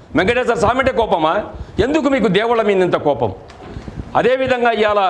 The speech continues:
మీ మంత్రివర్గంలో ఒక విధవ ఉన్నాడు, పనికిమాల చెత్తగాని మంత్రి, దేవాలయ శాఖ మంత్రి, అవగాహనే లేదు, ఏమీ తెలియదు,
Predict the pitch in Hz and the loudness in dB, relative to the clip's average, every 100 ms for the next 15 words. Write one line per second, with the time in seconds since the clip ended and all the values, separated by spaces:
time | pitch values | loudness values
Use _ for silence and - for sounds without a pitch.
0 | 160 - 139 190 180 170 165 160 151 143 | -2 -2 0 2 2 2 2 2 0 2
1 | 147 139 127 165 180 160 135 101 - - | 2 2 2 2 2 2 0 -2 -6 -2
2 | 143 151 170 170 175 208 - - - - | 0 0 2 2 2 0 -2 -10 -8 -2
3 | - - - 208 208 202 196 190 185 202 | -2 -4 -2 0 0 0 0 0 0 0
4 | - - - - - - - - - - | -2 -4 -8 -8 -6 -4 -6 -6 -8 -8
5 | - - - - - 196 254 254 240 240 | -8 -12 -20 -14 -2 0 2 2 2 2
6 | 208 214 214 220 190 185 151 - - - | 2 2 2 0 0 0 -2 -8 -8 -8
7 | - - - - 123 185 190 220 254 285 | -8 -8 -8 -2 0 2 2 2 2 2
8 | 285 277 247 - - - - - - - | 2 0 0 -4 -4 -8 -10 -20 -20 -8
9 | 120 151 220 277 294 285 269 285 254 | 0 2 4 4 2 2 2 2 2